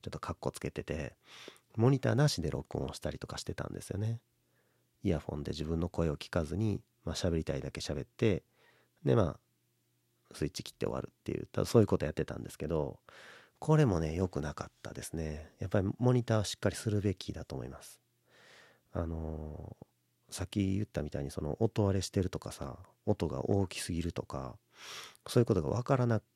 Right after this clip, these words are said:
くなってしまいますしね、ちゃんとモニターしてないと。で、まあ、その自分の声を自分で聞きながらってやっぱちょっと慣れないところがあるんですけれども、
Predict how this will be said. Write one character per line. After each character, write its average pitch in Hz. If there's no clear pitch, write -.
く 69
な 64
っ -
て -
し -
ま 78
い 76
ま 69
す -
し -
ね、 107
ち -
ゃ 78
ん 78
と -
モ 85
ニ 85
タ 78
ー -
し -
て 80
な 65
い -
と。 -
で、 95
ま 90
あ、 76
そ 87
の 82
自 85
分 104
の 123
声 85
を -
自 80
分 80
で 85
聞 -
き 117
な 107
が 104
ら 104
っ -
て -
や 76
っ -
ぱ -
ち -
ょ -
っ -
と -
慣 90
れ 117
な 90
い 73
と 82
こ 82
ろ 82
が 76
あ 82
る 101
ん 87
で 80
す -
け -
れ 82
ど 85
も、 98